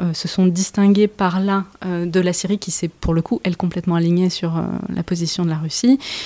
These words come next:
Et, euh, l'Iran, euh, a communiqué sur, euh, cette abstention. C'est-à-dire qu'elle, elle essaye de, de, évidemment d'y mettre un sens.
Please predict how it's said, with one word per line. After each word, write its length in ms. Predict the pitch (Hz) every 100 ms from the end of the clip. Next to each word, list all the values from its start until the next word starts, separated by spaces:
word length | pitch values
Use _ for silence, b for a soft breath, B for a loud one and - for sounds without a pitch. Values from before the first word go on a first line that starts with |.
| B -
Et, 320 | 196 220 -
euh, 180 | 175 170
l'Iran, 640 | 160 165 170 226 254 262 -
euh, 240 | 165 165 -
a 120 | 175
communiqué 760 | - 196 202 226 - 247 190 -
sur, 360 | - - 180 170
euh, 180 | 175 175 175 B B
cette 220 | - 180
abstention. 560 | 180 - 240 - 214 196 B B
C'est-à-dire 340 | - 170 180 -
qu'elle, 280 | 175 170 -
elle 180 | 165
essaye 300 | 160 160 180
de, 240 | 165 165 170
de, 100 | 160
évidemment 500 | - 170 165 175 185
d'y 140 | 175 165
mettre 240 | 160 -
un 60 | 160
sens. 360 | 233 262 -